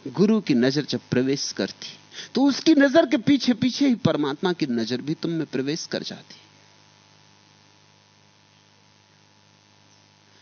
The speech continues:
इसलिए गुरु को परमात्मा कहा,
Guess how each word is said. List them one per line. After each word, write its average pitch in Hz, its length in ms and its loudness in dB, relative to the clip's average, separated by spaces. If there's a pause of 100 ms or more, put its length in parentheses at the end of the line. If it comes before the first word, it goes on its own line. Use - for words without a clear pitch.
(520)
इसलिए 165 340 0
गुरु 135 280 0
को 131 120 -8
परमात्मा 101 580 -4
कहा, 139 300 -12